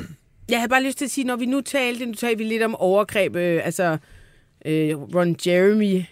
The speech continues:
har i hvert fald nogle voldtægtsanklager på sig, og, øhm, Christian Hegård havde gramset på nogle kvinder og sådan noget.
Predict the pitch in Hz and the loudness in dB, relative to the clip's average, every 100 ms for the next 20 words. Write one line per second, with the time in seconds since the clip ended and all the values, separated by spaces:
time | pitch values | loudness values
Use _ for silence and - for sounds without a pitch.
0 | _ - 160 156 143 160 170 156 170 165 | _ -2 0 0 -2 -2 -4 -4 -4 -4
1 | 170 180 - 196 - - 180 170 - 170 | -2 -4 -4 -8 -8 -6 -4 -4 -6 -4
2 | 156 160 - 196 180 214 _ - - _ | -4 -4 -2 -4 -2 -8 _ -20 -20 _
3 | 190 202 190 190 190 185 180 170 _ _ | 2 4 4 4 2 0 -2 -6 _ _
4 | - - 202 - 196 180 214 196 185 185 | -14 -2 -2 0 0 2 -2 0 0 0
5 | 165 156 175 190 175 165 175 165 160 156 | -2 -4 -4 -2 -2 -2 -4 -2 0 0
6 | 160 151 143 - 147 151 147 151 | -2 -4 -6 -6 -4 -4 -4 -6